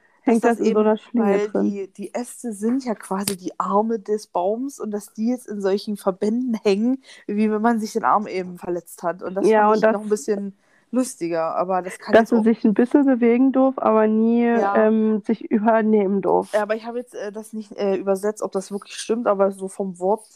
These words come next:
Speaker 2: her hätte ich mir das so vorgestellt.
Speaker 1: Aber für mich heißt das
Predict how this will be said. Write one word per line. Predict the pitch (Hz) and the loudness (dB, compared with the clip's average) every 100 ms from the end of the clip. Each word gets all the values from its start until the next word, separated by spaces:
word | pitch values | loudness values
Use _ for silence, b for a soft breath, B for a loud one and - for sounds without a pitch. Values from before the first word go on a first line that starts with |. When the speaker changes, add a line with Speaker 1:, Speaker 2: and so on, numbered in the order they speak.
| - | -4
Speaker 2:
her | 208 202 208 b b | -2 -2 -4 b b
hätte | - 202 | -8 -8
ich | 208 208 | -8 -8
mir | |
das | 190 196 | -6 -6
so | - 202 | -8 -10
vorgestellt. | - 170 160 - 151 151 160 - B B B | -6 -6 -6 -12 -8 -8 -8 -14 B B B
Speaker 1:
Aber | 202 202 | 2 2
für | - | 4
mich | 208 202 262 - | 4 4 4 2
heißt | 247 214 220 - | 4 4 2 2
das | 285 330 | 2 4